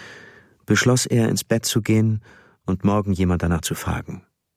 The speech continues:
Er verließ die Bibliothek, ging ins Bad, zog sich aus und die kurze Pyjamahose und das Unterhemd, in dem er schlief, an,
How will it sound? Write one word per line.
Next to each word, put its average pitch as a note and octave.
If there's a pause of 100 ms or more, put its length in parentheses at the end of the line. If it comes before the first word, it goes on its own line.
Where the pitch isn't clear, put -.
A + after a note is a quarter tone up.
(720)
Er F#2+
verließ G#2+
die A2
Bibliothek, G#2 (240)
ging C#3+
ins D#3+
Bad, F#2+ (760)
zog A2
sich -
aus A2 (200)
und - (120)
die E2+
kurze F#2+
Pyjamahose F#2+
und E2
das -
Unterhemd, F2+
in D#2+
dem E2+
er E2+
schlief, -
an, A2